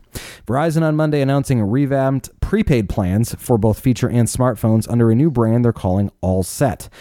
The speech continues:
The feature phone plans start at thirty-five dollars a month for five hundred voice minutes, unlimited messaging, and five hundred megabytes of data.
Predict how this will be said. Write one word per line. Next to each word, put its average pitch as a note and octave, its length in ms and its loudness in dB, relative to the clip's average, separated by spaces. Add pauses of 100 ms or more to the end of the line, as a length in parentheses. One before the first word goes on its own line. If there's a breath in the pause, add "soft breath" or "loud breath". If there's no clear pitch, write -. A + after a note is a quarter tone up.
(200 loud breath)
The - 60 -6
feature D#3+ 280 0
phone D3 260 2
plans C3 480 0
start C#3+ 300 -2
at A#2+ 160 -2
thirty-five C#3 500 0
dollars A#2+ 320 2
a - 20 4
month G#2+ 260 2
for G#2+ 100 0
five G#2 260 0
hundred G#2 220 0
voice G2+ 280 0
minutes, G#2 360 0
unlimited A#2 320 2
messaging, G#2 480 0
and A2+ 180 0
five G#2+ 240 0
hundred G#2+ 220 2
megabytes F#2 480 0
of F#2 180 -2
data. F#2+ 340 0